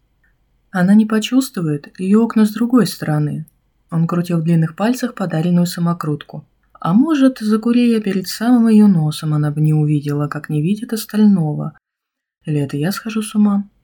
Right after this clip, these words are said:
Он поджёг кончик бумаги, не вдыхая, немного раскурил, глубоко затянулся и задержал дым в лёгких на несколько долгих секунд. «У меня болят волосы, кожа, зубы, внутри всё горит»,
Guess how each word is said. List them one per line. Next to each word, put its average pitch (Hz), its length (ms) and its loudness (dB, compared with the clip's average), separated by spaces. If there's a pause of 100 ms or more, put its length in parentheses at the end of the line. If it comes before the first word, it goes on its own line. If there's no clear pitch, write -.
(580)
Он 285 120 0
поджёг 214 400 0
кончик 202 340 2
бумаги, 160 640 -2
не 160 140 -6
вдыхая, 160 420 -2
немного 156 460 2
раскурил, 214 680 0
глубоко 151 460 0
затянулся 226 640 0
и 226 160 -4
задержал 170 640 -4
дым 165 240 0
в 151 60 -4
лёгких 151 480 -2
на 147 100 -4
несколько 143 480 -8
долгих 196 460 -2
секунд. 139 640 -6 (1000)
«У 160 60 -4
меня 180 200 6
болят 214 280 6
волосы, 165 560 -2
кожа, 160 480 -2
зубы, 160 500 -4
внутри 196 420 0
всё 185 240 -4
горит», 151 460 -2